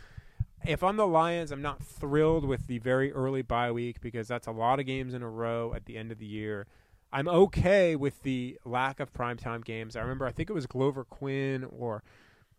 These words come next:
another player I remember talking to a few years back who basically said, "Yeah, if they, they got us at one o'clock every day, every week, that's fine because A, they're not thinking a lot about us,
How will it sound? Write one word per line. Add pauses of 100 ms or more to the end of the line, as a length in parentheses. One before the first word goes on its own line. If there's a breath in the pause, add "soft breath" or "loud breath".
another
player
I
remember
talking
to
a
few
years
back
who
basically
said, (260 soft breath)
"Yeah, (360)
if
they, (140)
they
got
us
at
one
o'clock
every
day,
every
week,
that's
fine
because
A,
they're
not
thinking
a
lot
about
us,